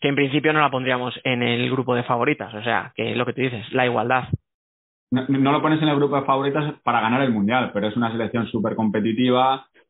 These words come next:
Speaker 1: Que te
Speaker 2: que va a
Speaker 1: puede
Speaker 2: poner en
Speaker 1: meter un apaño.
Speaker 2: aprietos, que, que ya le ganó a Brasil antigua, hace, hace
Speaker 1: Sí, hace poco.
Speaker 2: bastante poco, un par de años o así,
Speaker 1: Mm.
Speaker 2: creo.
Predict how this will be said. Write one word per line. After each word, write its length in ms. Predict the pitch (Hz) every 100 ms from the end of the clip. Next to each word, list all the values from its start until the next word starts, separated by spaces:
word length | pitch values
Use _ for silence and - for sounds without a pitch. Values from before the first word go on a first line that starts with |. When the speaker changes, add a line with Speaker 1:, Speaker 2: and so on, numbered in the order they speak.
| -
Speaker 1:
Que 100 | -
te 100 | -
Speaker 2:
que 40 | 110
va 80 |
a 60 | 123
Speaker 1:
puede 140 | 117
Speaker 2:
poner 60 | 117
en 60 | 113
Speaker 1:
meter 60 |
un 100 | 107 107
apaño. 300 | 131 127 131
Speaker 2:
aprietos, 280 | 135 135 -
que, 220 | 110 -
que 160 | 113 110
ya 140 | 127
le 80 | 139
ganó 300 | 123 123 123
a 80 | 117
Brasil 340 | 113 110 123
antigua, 500 | 120 107 113 110 107
hace, 400 | 107 - 107 98 -
hace 560 | 107 - 110 107 104
Speaker 1:
Sí, 60 | 131
hace 160 | 117 101
poco. 220 | 120 120
Speaker 2:
bastante 260 | 107 98
poco, 240 | 104 135 120
un 80 | 104
par 160 | 101
de 80 | 101
años 240 | 123 120 104
o 40 |
así, 100 | 98
Speaker 1:
Mm. 160 | 127 120
Speaker 2:
creo. 420 | 131 143 147